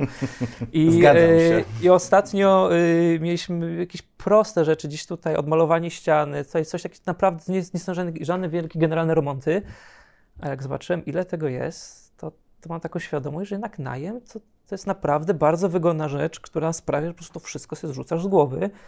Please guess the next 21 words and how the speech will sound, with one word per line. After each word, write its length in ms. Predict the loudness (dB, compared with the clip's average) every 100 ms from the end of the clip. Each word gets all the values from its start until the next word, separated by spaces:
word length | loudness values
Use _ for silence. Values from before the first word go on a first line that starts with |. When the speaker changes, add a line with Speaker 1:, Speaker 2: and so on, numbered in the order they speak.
| -20 _ -16 -2
Speaker 1:
Ja 340 | 4 6 6
żadnego 300 | 6 4 4
mieszkania 300 | 2 0 0 4
nie 80 | 4
remontowałem 460 | 4 2 2 2 0
od 140 | -10
podstaw, 600 | 2 4 4 4 2 2
nie 80 | -2
budowałem 500 | -2 0 2 0 2
domu, 340 | 0 2 0 0
ale 120 | -2
jak 100 | -4
pomyślałem 380 | -6 -2 -2 -2
o 40 |
tym, 140 | -6 -8
że 100 | -6
miałbym 280 | -6 -6
kupić 340 | -6 -4 -4 -6
mieszkanie, 500 | -8 -6 -6 -4 -6
gdzie 180 | -6 -6
muszę 500 | -6 -2 0 -2